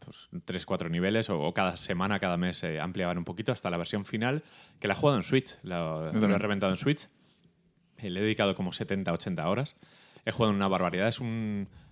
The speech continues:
Speaker 1: roguelike, eh, con estructura de Castlevania moderno, Metroid, eh, pero muy enfocado al beat 'em up, es muy de pegar. Eh, le destaco sobre todo que tiene, creo que el control en dos D más perfecto que puede haber.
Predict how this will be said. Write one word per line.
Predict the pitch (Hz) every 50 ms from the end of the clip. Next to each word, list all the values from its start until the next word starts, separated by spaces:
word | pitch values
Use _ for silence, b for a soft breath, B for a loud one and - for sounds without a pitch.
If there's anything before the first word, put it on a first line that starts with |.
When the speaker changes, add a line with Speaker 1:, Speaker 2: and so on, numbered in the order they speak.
| b b b b b b b -
Speaker 1:
roguelike, | - - 110 113 113 107 107 101 104 104 107 104 101 - - - -
eh, | - 92 95 92 92 90 90 90 90 -
con | - 101
estructura | 98 - - - 90 87 - - 104 95 98 95
de | 92 95 95 92 92 90
Castlevania | - 92 - - 92 90 90 82 95 95 95 95 92 90 90
moderno, | 90 90 92 90 90 92 90 90 95 90 90 87
Metroid, | 90 90 - - 95 92 92 90 85 - b b b b b b b b b b b b b
eh, | - - 107 107 101 98 98 95 92 92 90 90 90 -
pero | 113 101 98
muy | 104 107 104
enfocado | 101 98 - 101 - 95 92
al | 90 90
beat | 87 95 87 -
'em | 90 87
up, | 117 170 - - - - 98
es | 90 85 -
muy | - 90 87
de | 85 85
pegar. | 82 85 80 90 113 147 - - _ _ _ _ _ _ _ - _ _ _ _ _ _ _ _ _
Eh, | - 123 110 104 107 107 - -
le | - 101 104 98 95 104
destaco | 101 98 92 - 127 107 135
sobre | 131 143 139 120
todo | 110 123 131
que | 131 117
tiene, | - 117 110 117 120 117 104 - - - - _ _
creo | - 113 117 120 113
que | 135
el | 120 104 -
control | - 104 98 98 92 - 107 113 113
en | 113 107 101
dos | 104 98 -
D | - 107 95
más | 101 101 - -
perfecto | - 104 85 - - 104 - - - 92
que | 87 92
puede | - - 92 87
haber. | 85 85 95 147 -